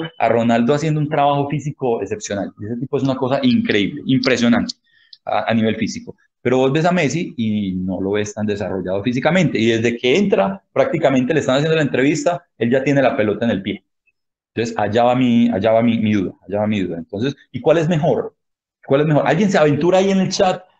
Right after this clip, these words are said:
U-, dos, dos, dos respuestas rápidas. Eh, Vero, ayúdame. Eh, dos respuestas rápidas, muchachos. ¿Cuál es mejor?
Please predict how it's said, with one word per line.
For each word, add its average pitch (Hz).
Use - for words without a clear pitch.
U-, 143
dos, 180
dos, 170
dos 185
respuestas 170
rápidas. 110
Eh, 117
Vero, 127
ayúdame. 113
Eh, 117
dos 170
respuestas 160
rápidas, 110
muchachos. 110
¿Cuál 190
es 160
mejor? 113